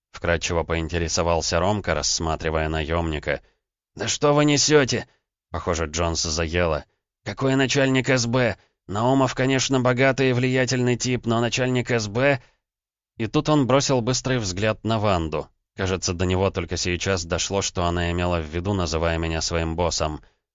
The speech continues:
«Немедленно говори!» — снова стукнула по столу Ванда. А, — внезапно Джонс успокоился и откинулся на спинку стула. —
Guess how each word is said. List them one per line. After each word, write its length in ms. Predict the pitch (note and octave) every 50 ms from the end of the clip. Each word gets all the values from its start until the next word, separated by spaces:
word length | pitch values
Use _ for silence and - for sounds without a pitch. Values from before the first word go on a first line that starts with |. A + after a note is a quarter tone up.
| _ _ _ _ _ _ _
«Немедленно 840 | - A#2 C3+ C#3+ C#3+ D3 D3+ D#3 D#3+ D#3 C3+ C#3+ D#3 D#3 D3+ D#3 D#3
говори!» — 600 | C3+ D3 D3 D3+ D3+ D#3 D#3 D#3 D#3 C3+ A2 F#2+ - - _ _ _ _ _
снова 340 | - - - G2+ F#2 F2+ E2
стукнула 480 | - - - F#2 - G2 F#2 F#2 F2+ E2+
по 120 | - F#2
столу 320 | - - - F2+ F2 F2 E2
Ванда. 460 | D#2+ E2+ E2+ D#2+ D#2 D2+ D#2 D2 - - _ _ _ _ _ _ _ _
А, — 600 | - G#2 A2 A2+ A2+ A2+ A#2 A#2 A#2 A#2 G2+ D#2 - - _ _ _ _
внезапно 560 | - E2 E2 F#2 F2+ E2+ F#2 F2+ - - F2+ F2
Джонс 320 | E2 F2 F2+ F2 E2+ -
успокоился 720 | E2 - - - D#2+ - - G2 F#2+ F#2+ F#2 F2 - - E2
и 40 | D#2+
откинулся 640 | D#2+ D#2 - - F2+ E2+ E2 E2+ D#2+ - - F2
на 100 | D#2+ D#2
спинку 420 | - - - E2+ D#2+ D#2 D2 E2
стула. — 480 | D#2 - - - F#2 E2+ D#2+ D#2 D2+ -